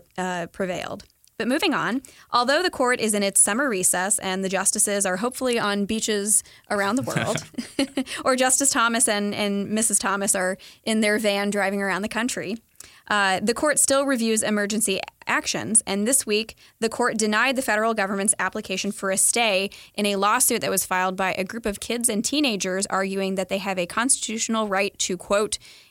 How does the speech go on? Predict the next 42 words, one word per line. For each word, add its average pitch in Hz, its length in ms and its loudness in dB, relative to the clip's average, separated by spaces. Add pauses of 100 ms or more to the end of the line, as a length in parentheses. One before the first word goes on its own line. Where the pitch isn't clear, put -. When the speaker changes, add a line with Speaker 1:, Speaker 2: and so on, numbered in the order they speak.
(100)
Speaker 1:
"a 185 100 0
climate 254 440 0
system 269 460 0
capable 254 540 -2
of - 160 -2
sustaining 226 600 2
human 202 360 -2
life." - 400 -8 (420)
Speaker 2:
Mm, 117 280 -2 (420)
whatever 120 240 -2
that 107 160 0
might 95 220 -2
be. - 260 -4 (160)
Speaker 1:
Yeah. 185 260 -2
Speaker 2:
Uh, 98 200 -2 (160)
so - 160 0
Solicitor 120 540 0
General 104 280 -2
Noel 95 140 -4
Francisco 113 560 0
did 107 160 0
ask 95 180 0
the 95 60 -4
justices 101 500 -4
to - 100 -10
put 95 300 -4
discovery 98 600 0
and 98 100 -2
a 92 40 -4
trial 98 380 0
on 92 200 0
hold 135 540 -2
until 107 200 -4
the 98 60 -4
Ninth 101 220 -4
Circuit - 300 -4
can 95 160 -6
rule 101 260 -2
on 98 100 -4
the 98 60 -6
government's 95 440 -8
appeal. 117 580 -4